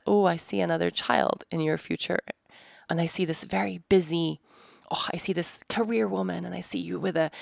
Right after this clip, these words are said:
newborn baby in one hand, and, like, your computer in the other hand, and you're going and go, go, go, and, and you're going to meetings, and you're doing this." And I had, like, this, uh, like, "What?"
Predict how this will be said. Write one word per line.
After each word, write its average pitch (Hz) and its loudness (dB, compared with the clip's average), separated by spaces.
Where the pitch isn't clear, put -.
newborn 202 6
baby 185 2
in 175 -2
one 180 2
hand, 165 0
and, 156 -2
like, 135 -8
your - -10
computer 240 0
in 220 2
the 208 -2
other 190 2
hand, 180 -4
and 170 -8
you're 196 -8
going 233 2
and - -8
go, 220 4
go, 226 2
go, 214 4
and, - -4
and - -8
you're 202 -2
going 196 0
to 254 2
meetings, 247 4
and - -4
you're 214 0
doing 233 4
this." 196 -2
And 185 0
I 185 2
had, 180 2
like, - 0
this, - 0
uh, - 8
like, - 0
"What?" 190 4